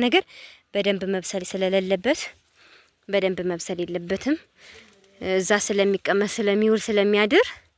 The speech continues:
ነጋዴ የሚፈልገው በዚህ፣ በቃ በዚህ መልኩ ነው። ምክንያቱም እነሱ ሲቸረችሩ አሁን ላይ ኪሎ ስንት እንደው አላውቅም።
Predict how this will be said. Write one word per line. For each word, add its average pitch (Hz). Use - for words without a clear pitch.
ነጋዴ 180
የሚፈልገው 185
በዚህ፣ 180
በቃ -
በዚህ 196
መልኩ 175
ነው። 175
ምክንያቱም 202
እነሱ 220
ሲቸረችሩ 247
አሁን 214
ላይ 240
ኪሎ 233
ስንት 220
እንደው 208
አላውቅም። 185